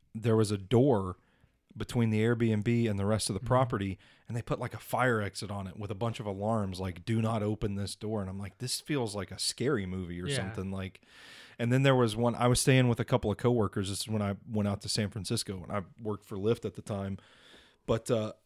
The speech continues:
Speaker 1: one of my coworkers said that she woke up in the middle of the night and heard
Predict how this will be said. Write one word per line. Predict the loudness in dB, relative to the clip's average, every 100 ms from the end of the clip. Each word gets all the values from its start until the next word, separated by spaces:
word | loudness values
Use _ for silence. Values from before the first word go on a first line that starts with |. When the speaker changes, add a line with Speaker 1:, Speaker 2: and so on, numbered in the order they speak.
| _ _ _ _ -6
Speaker 1:
one | -2 0
of |
my | 0
coworkers | 4 4 4 2 0 -2
said | 0 0 2
that | -2 -2
she | -4 -2 0
woke | 0 0 0
up | 0
in | 0
the | 0
middle | 0 0
of |
the | 0
night | 0 0
and | -2
heard | -2 -2 0 -2 -4